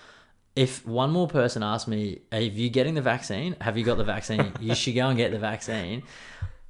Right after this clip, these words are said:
I'm gonna fucking, yeah, I don't know what I'm gonna do, but I'm not gonna run out and get the vaccine. But where are you at with that, man? I'm sure, I'm sure someone's asked you, "Have you got the vaccine?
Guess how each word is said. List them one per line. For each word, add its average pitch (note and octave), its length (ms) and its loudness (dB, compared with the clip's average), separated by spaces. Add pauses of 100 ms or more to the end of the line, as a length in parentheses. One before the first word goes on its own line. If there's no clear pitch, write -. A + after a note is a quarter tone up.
I'm C3 100 4
gonna D#3 120 6
fucking, A2 720 2 (180)
yeah, A2 340 8
I A#2 40 8
don't C#3 80 8
know C#3+ 80 6
what C3 80 6
I'm B2 60 4
gonna A2 300 8
do, G2 60 6
but G#2 120 6
I'm A#2 140 8
not C3 100 6
gonna C3+ 120 4
run A#2+ 100 6
out A#2+ 40 4
and A2+ 100 2
get G#2+ 60 0
the G2+ 60 -2
vaccine. G#2 460 0
But G#2 320 4 (600)
where C#3 160 10
are - 20 12
you C#3 140 12
at C#3 100 12
with C#3 80 6
that, A2+ 160 8
man? G#2+ 160 6
I'm A#2 60 6
sure, D3+ 380 8
I'm B2+ 100 2
sure D3+ 640 8 (560)
someone's A#2 340 2
asked G#2+ 240 4
you, G2+ 160 0
"Have G2 120 0
you G2 60 -4
got F#2+ 100 -8
the D#2+ 60 -10
vaccine? - 480 -10